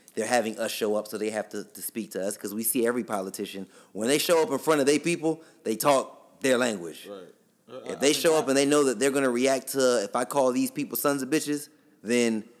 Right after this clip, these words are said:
Speaker 1: I'm gonna go there and I'm gonna say
Speaker 2: But
Speaker 1: that."
Speaker 2: think about
Speaker 1: If
Speaker 2: when
Speaker 1: I
Speaker 2: it
Speaker 1: know
Speaker 2: comes
Speaker 1: these
Speaker 2: to
Speaker 1: people are gonna react when I say, Hey, I'm gonna make sure that we, that we give more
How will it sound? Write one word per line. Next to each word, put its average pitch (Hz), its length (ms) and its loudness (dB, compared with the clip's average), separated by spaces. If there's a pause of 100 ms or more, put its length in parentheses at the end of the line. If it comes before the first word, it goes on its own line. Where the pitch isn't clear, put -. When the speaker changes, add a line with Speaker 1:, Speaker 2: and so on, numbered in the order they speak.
(140)
Speaker 1:
I'm 120 200 -2
gonna 113 180 0
go 117 160 6
there 110 160 4
and 107 100 2
I'm 107 100 0
gonna 101 80 -4
say 117 160 2
Speaker 2:
But 95 80 0
Speaker 1:
that." 92 40 -6
Speaker 2:
think 151 180 -6
about 127 280 -8
Speaker 1:
If 120 60 -8
Speaker 2:
when 120 100 -6
Speaker 1:
I 127 80 4
Speaker 2:
it - 20 4
Speaker 1:
know 151 120 4
Speaker 2:
comes 156 100 4
Speaker 1:
these 147 80 0
Speaker 2:
to - 80 -6
Speaker 1:
people 151 200 4
are 143 40 6
gonna 139 180 4
react 131 380 2
when 127 80 2
I 131 80 4
say, 135 380 0 (280)
Hey, 123 380 2 (280)
I'm 123 140 -2
gonna 120 160 2
make 123 180 2
sure 131 200 -2
that 113 180 -2
we, 123 360 0
that 104 140 -2
we 120 120 -4
give 117 260 0
more 120 520 2